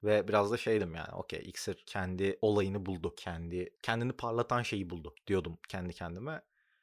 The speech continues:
Ama tabii Sallan'ın da başarısından sonra çok şey kaldım yani. Ne yapacak bu herif oldum. Ve Gelecek İstasyon Mars bu hafta çıkardığı iş beni çok tavladı. Çünkü bildiğimiz gişe yani aslında. Tabii ki bildiğimiz gişe değil ama Sallan tarafına gitmedi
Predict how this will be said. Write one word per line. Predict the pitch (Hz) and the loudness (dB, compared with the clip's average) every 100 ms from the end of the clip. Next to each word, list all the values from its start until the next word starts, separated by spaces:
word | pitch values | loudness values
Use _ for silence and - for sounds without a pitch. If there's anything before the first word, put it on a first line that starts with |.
| _ | _
Ama | 110 110 | -2 0
tabii | 107 104 | 2 2
Sallan'ın | - 110 101 110 123 110 | 6 6 8 6 4 2
da | 104 | 0
başarısından | 110 117 110 127 120 | 2 2 0 0 0
sonra | - 131 | 0 -4
çok | 127 | -4
şey | - 120 | 0 0
kaldım | - 85 85 82 | 2 -2 -4 -6
yani. | 85 85 85 | -6 -6 0
Ne | |
yapacak | 110 - 98 - | 0 2 -2 -2
bu | 82 | -6
herif | - - | -6 -8
oldum. | 92 85 101 | -6 -6 -4
Ve | 104 110 | 0 2
Gelecek | 104 101 107 120 | 4 4 2 0
İstasyon | - - 113 127 113 | -2 0 0 0 0
Mars | 104 104 - - | 0 0 -2 -6
bu | 92 | -4
hafta | 90 - | -4 -4
çıkardığı | - - 95 92 | -6 -2 -2 -2
iş | 101 - | -4 -2
beni | 101 113 - | 0 -2 -6
çok | - 113 - | -10 -8 -2
tavladı. | 98 85 82 - | -2 -2 -4 -8
Çünkü | - 101 107 | -8 -8 -4
bildiğimiz | 104 87 113 104 | -4 -2 -6 -6
gişe | 110 - 87 | -6 -6 -10
yani | - 80 | -12 -16
aslında. | 80 - 98 87 | -18 -18 -18 -4
Tabii | 131 131 | 0 2
ki | 123 | 0
bildiğimiz | 107 98 101 98 85 | 0 0 0 -2 -4
gişe | 90 - 80 | -4 -4 -4
değil | 110 160 - | -4 -4 -6
ama | 107 104 107 110 _ _ | -6 -4 -6 -8 _ _
Sallan | - - 98 113 117 | -4 2 4 4 4
tarafına | 120 117 127 123 | 4 2 2 -2
gitmedi | 104 - 104 82 80 | -2 -4 -2 -2 -6